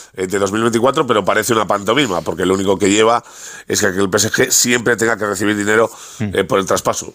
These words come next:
Speaker 1: Eh, las fotos que ha subido Mbappé en Miami las podía haber subido con una montaña de pasta detrás, que es lo que le gusta.
Speaker 2: <laughs> Totalmente.
Speaker 1: Porque lo que ha,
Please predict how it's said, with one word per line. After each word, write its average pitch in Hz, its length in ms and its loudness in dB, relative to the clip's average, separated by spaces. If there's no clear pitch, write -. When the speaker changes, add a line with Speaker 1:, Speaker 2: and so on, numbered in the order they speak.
Speaker 1:
Eh, 98 220 -2
las 104 180 0
fotos 131 260 0
que 170 80 2
ha - 40 6
subido 147 280 4
Mbappé 123 520 2
en 107 140 -6
Miami 127 500 2
las 110 180 -2
podía 113 160 4
haber 127 120 6
subido 123 280 4
con 117 80 4
una 117 80 2
montaña 113 320 0
de 98 140 2
pasta 110 280 0
detrás, 104 320 0
que 110 60 -2
es 92 80 4
lo 104 80 2
que 101 60 4
le 87 80 2
gusta. - 160 0
Speaker 2:
<laughs> - 180 -10
Totalmente. 101 460 2
Speaker 1:
Porque 95 260 0
lo 98 180 2
que 113 140 2
ha, 135 200 0